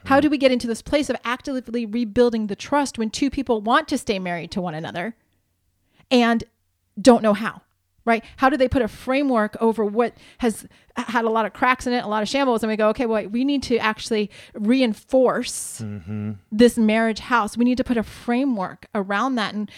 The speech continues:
Speaker 1: and that's why, you know, Tony, when he opened the show, he t-, we talked about the fact, he made the statement that we're gonna be talking about how to actively rebuild trust using the six pillars. A-, and the reality is, is that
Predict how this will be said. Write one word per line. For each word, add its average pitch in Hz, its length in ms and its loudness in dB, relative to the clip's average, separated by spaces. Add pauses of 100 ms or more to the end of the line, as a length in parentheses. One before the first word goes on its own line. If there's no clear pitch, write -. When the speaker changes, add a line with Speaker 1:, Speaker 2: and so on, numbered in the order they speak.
(160)
Speaker 1:
and 220 140 2
that's 226 180 0
why, 233 140 -2
you 220 180 -4
know, 202 80 -2
Tony, 220 400 -2
when 214 100 -2
he 208 120 -2
opened 220 260 -2
the 214 60 -4
show, 311 240 2
he 226 60 2
t-, - 120 -8
we 220 100 -2
talked 214 300 -2
about 202 240 -2
the 208 80 -6
fact, 202 300 -6
he 214 80 -4
made 208 120 -4
the 208 60 -6
statement 262 380 -2
that 214 100 0
we're 214 80 2
gonna 220 140 -2
be 202 80 -4
talking 226 260 -8
about 214 140 -6
how 226 160 -8
to 220 180 -6
actively 196 420 -4
rebuild 185 480 -6
trust - 680 -8 (560)
using 240 460 2
the 214 100 -2
six - 320 -12
pillars. - 600 -8 (840)
A-, 262 160 2
and 247 100 4
the 233 60 4
reality 240 400 0
is, 220 140 0
is 202 100 -8
that 208 280 -4